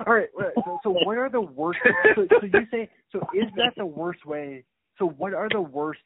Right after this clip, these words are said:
ways, this is a fun discussion. What are the worst ways to die? This is a fun discussion that we can have.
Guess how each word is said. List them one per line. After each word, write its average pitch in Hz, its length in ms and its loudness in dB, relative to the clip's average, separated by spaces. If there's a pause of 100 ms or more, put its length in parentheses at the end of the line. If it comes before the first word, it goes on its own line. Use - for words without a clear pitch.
(120)
ways, 127 400 -8 (580)
this 240 120 4
is 254 120 -8
a 294 80 2 (100)
fun 151 200 0
discussion. 139 640 -6 (340)
What 170 280 0
are 226 120 0
the 214 140 -2
worst 147 400 -6 (100)
ways 135 360 -6 (760)
to 143 80 -6
die? 107 420 -2
This 170 160 -4
is 202 80 -6
a 233 160 0
fun 185 160 2
discussion 139 520 -2
that 120 80 -6
we 123 100 -8
can 123 140 -8
have. 107 360 -6